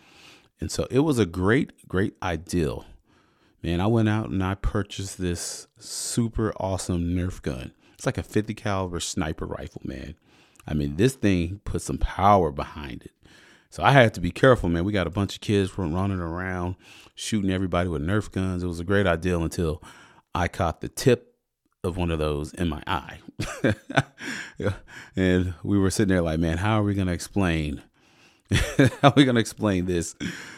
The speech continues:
We had an officer get shot in the eye with a Nerf gun, man. And, but I tell you what, as, as rough as the f-, first few days back on shift was, having that party and seeing his kids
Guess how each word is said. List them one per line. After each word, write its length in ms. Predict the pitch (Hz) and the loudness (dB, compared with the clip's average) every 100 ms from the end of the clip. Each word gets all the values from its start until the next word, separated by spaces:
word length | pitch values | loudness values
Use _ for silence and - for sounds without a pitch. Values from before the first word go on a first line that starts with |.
| - | -4
We 80 | - | 4
had 120 | 95 | 6
an 60 | 90 | 8
officer 460 | 85 101 92 - 90 | 8 6 4 -2 0
get 160 | 87 | 0
shot 280 | - - 95 | -2 -2 -2
in 60 | 87 | 0
the 60 | |
eye 260 | 85 90 85 | 0 0 -2
with 160 | 82 | -2
a 40 | 82 | 0
Nerf 340 | 85 95 82 | 2 2 0
gun, 320 | - 82 78 | -4 -4 -4
man. 340 | 76 76 78 73 | -4 -6 -6 -6
And, 160 | 67 - - - - - - | -8 -14 -20 -20 -20 -20 -8
but 120 | - | -4
I 60 | 92 | -2
tell 160 | - | 0
you 180 | 92 80 | 0 0
what, 300 | 78 67 - | 0 -2 -4
as, 320 | - 50 - - - - _ _ _ | -8 -10 -10 -14 -20 -20 _ _ _
as 160 | - 92 | -10 -2
rough 240 | 98 101 | 0 2
as 180 | 104 95 | 2 0
the 180 | 87 76 - _ | -2 -6 -12 _
f-, 240 | - - - - - - | -20 -20 -20 -20 -20 -20
first 280 | - 101 87 | -8 -6 -4
few 100 | 87 | -4
days 280 | 80 80 78 | -2 -2 -2
back 200 | 80 71 | -4 -4
on 80 | 71 | -4
shift 280 | - 73 | -4 -4
was, 440 | 76 78 78 76 - _ _ - - | -4 -4 -4 -6 -10 _ _ -20 -16
having 280 | - 92 90 | -6 -2 -2
that 160 | 85 80 | 2 4
party 440 | - 87 85 78 | 4 0 -4 -6
and 100 | 78 | -8
seeing 300 | - 98 90 | -6 -2 -2
his 220 | 82 80 | -2 -6
kids 640 | - - 101 90 - - | -6 -2 -2 -2 -8 -16